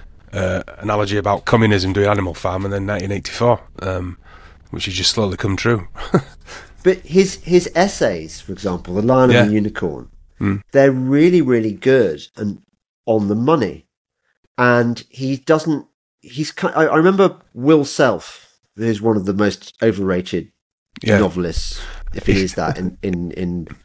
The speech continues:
Speaker 2: recent memory. Um, and he, I think he had a go at Orwell, and I was thinking, well, y-, you, you could write like Orwell in your dreams, but O-,
Speaker 1: Yeah.
Speaker 2: Orwell wasn't, he didn't have your sort of,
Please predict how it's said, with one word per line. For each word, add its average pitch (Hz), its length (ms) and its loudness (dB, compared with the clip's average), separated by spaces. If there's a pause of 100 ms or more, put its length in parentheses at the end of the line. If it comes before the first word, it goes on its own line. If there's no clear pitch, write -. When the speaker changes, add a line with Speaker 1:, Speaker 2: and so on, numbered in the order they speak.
Speaker 2:
recent 90 320 -4
memory. 98 380 -2 (540)
Um, 107 360 -2 (600)
and 131 280 0 (160)
he, 135 520 -2 (420)
I - 120 -10
think 147 180 -4
he 151 100 -6
had 147 120 -2
a 143 40 -2
go 156 280 4
at - 60 0
Orwell, 101 300 0
and 104 80 0
I 117 40 2
was 120 120 -2
thinking, 143 380 -4
well, 151 160 4
y-, 135 80 -6
you, 135 400 -6
you 143 180 -4
could 147 180 -4
write 143 220 0
like 120 240 -2
Orwell 113 220 2
in 113 80 -2
your 120 140 2
dreams, 135 460 0
but 135 180 -4
O-, 117 180 -6
Speaker 1:
Yeah. 151 140 4
Speaker 2:
Orwell 131 280 4
wasn't, 123 540 -4 (220)
he 135 140 -4
didn't 127 260 -2
have 135 240 0
your 113 180 4
sort - 240 -6
of, 92 260 -6